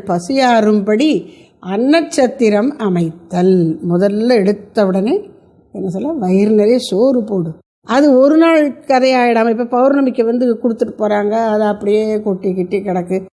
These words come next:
அது முடிஞ்சு விடுது. அப்படி இல்லை, தினந்தோறும் இங்கே சாப்பாடு கிடைக்கும், வேணா போய் சாப்பிட்டுக்கலாம் அப்படின்னு ஒரு ஏற்பாடு இருக்கணும்.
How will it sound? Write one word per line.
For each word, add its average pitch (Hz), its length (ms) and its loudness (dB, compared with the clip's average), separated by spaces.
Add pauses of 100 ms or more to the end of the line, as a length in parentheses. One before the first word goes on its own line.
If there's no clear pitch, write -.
(200)
அது 302 260 2
முடிஞ்சு 233 360 2
விடுது. 185 180 0 (1080)
அப்படி 208 340 0
இல்லை, 185 240 0 (500)
தினந்தோறும் 214 920 4
இங்கே 240 240 -2
சாப்பாடு 190 500 -6
கிடைக்கும், 170 340 -10 (300)
வேணா 208 220 -2
போய் 208 240 -2
சாப்பிட்டுக்கலாம் 175 560 -4
அப்படின்னு 220 400 2
ஒரு 311 180 4
ஏற்பாடு 254 460 2
இருக்கணும். 196 260 -6